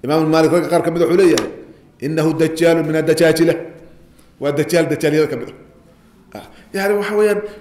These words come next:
beenta uu kacaynayo. Saas, ragga qaar ma garanaysa, marka waxaa keenay in saas la yidhaahdo, waxaa keenay in, maaragtay, ragga isku darsamay. Hmm. Cilmigaas marka ayaa loo, saas loo alifay.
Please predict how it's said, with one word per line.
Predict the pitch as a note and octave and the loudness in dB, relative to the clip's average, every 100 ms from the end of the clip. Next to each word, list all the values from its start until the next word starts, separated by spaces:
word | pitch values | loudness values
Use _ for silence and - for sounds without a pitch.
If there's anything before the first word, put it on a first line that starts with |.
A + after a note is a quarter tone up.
| - | -4
beenta | A3 B3+ G#3 | 2 2 2
uu | F#3 | -2
kacaynayo. | F#3 F3+ G3 A2 - - - - - _ _ _ _ _ | 0 0 0 -4 -12 -20 -20 -20 -20 _ _ _ _ _
Saas, | - G3+ G#3 - - - - | -8 -2 -2 -4 -12 -20 -8
ragga | F#3+ G3+ G#3 | -2 0 2
qaar | G#3 F#3+ | 2 0
ma | G3 | 0
garanaysa, | G#3 F#3+ | 0 0
marka | F#3 F3 | -2 -2
waxaa | E3+ | -2
keenay | F#3+ G3+ | 0 2
in | G#3 | 2
saas | G#3 F#3 | 0 -2
la | D#3+ | 0
yidhaahdo, | C#3+ C#3 D#3 | 0 0 0
waxaa | E3 E3+ | -2 -2
keenay | D#3 F3+ - - - _ _ _ _ - | -2 -2 -6 -14 -20 _ _ _ _ -10
in, | E3 | -6
maaragtay, | E3 D3 B2 B2 A2+ F2 - - _ _ - | -4 -4 -4 -6 -6 -8 -14 -20 _ _ -10
ragga | D#3 D3+ | -8 -6
isku | D#3 | -8
darsamay. | D#3 C#3+ D3 D#3 - - - _ _ _ - | -6 -6 -8 -10 -14 -20 -20 _ _ _ -20
Hmm. | F#2 - _ _ | -20 -20 _ _
Cilmigaas | A#2+ D#3 D#3+ D#3+ D#3+ | -6 -2 2 2 2
marka | D#3 - - - - - - - - | -2 -4 -10 -20 -20 -20 -20 -20 -8
ayaa | C3+ C#3 | -2 2
loo, | D3+ D#3+ - | 2 0 -4
saas | - C#3 | -4 -4
loo | C3+ | -4
alifay. | G#2 - | -4 -8